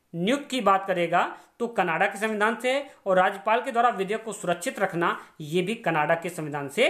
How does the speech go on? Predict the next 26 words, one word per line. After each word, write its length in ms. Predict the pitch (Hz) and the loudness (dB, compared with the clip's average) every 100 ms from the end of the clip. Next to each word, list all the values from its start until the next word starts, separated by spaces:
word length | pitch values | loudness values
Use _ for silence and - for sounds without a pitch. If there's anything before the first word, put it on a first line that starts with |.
| - - 156 | 0 -12 -8
लिया 220 | 151 151 | 0 2
गया 200 | 151 208 | 4 4
है, 60 | 254 | 2
आप 140 | - | 0
ये 160 | 143 156 | -6 0
याद 180 | 147 127 | 0 -2
रखेंगे। 400 | 127 131 117 113 _ _ _ | -12 -14 -16 -18 _ _ _
फिर 100 | 151 | -10
से 80 | 147 | -8
सुन 160 | 170 196 | -2 2
लीजिए, 380 | 202 208 277 - - 151 | 2 2 -2 -4 -12 0
राज्यपाल 460 | 165 180 185 196 | 2 2 0 0
का 100 | 190 | 0
कार्यकाल 580 | 185 170 160 160 170 226 | 0 0 0 2 2 2
है 80 | 226 | -2
जो 120 | 202 | -4
भारत 260 | 151 160 175 | -2 -2 -2
शासन 200 | 165 160 | -4 -6
अधिनियम 260 | 156 156 | -6 -6
उन्नीस 220 | 151 139 | -6 -8
सौ 60 | 139 | -10
पैंतीस 380 | - 127 190 185 | -12 -12 -10 -6
से 100 | 220 | -2
लिया 240 | 220 220 | 4 4
गया 200 | 214 240 | 4 2
है, 200 | 233 294 | 2 -4